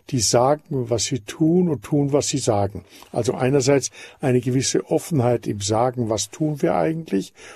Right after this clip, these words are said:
und andererseits aber eben das, das, was man tut, sagt und das, was man sagt, auch tut. Das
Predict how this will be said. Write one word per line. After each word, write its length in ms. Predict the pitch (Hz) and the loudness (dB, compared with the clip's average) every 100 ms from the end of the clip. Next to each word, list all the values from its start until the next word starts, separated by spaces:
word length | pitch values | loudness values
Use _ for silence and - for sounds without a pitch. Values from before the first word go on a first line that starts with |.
| - | -12
und 120 | - - | -8 -4
andererseits 720 | 123 127 139 127 135 135 139 | -4 -2 -2 0 0 0 -2
aber 200 | 127 - | 0 0
eben 340 | 127 123 123 - - - | 0 0 -4 -8 -20 -8
das, 280 | 127 110 - _ _ - - 190 123 87 - _ - _ _ | -4 -2 -4 _ _ -6 -4 -4 -6 -8 -10 _ -20 _ _
das, 220 | 139 117 | -2 0
was 200 | 131 101 | 0 0
man 160 | 131 107 | 0 -2
tut, 320 | - 147 131 | -2 -4 -2
sagt 440 | - 123 160 - 147 | 0 0 0 -2 -4
und 140 | 127 | -2
das, 160 | 131 - | -2 -2
was 180 | - | -4
man 100 | - | -2
sagt, 340 | 113 127 127 147 | 0 0 0 -4
auch 140 | - | -4
tut. 340 | - 117 90 - - - - - - | -2 -2 -2 -8 -20 -20 -20 -20 -4
Das 360 | 110 - - | -2 -2 -6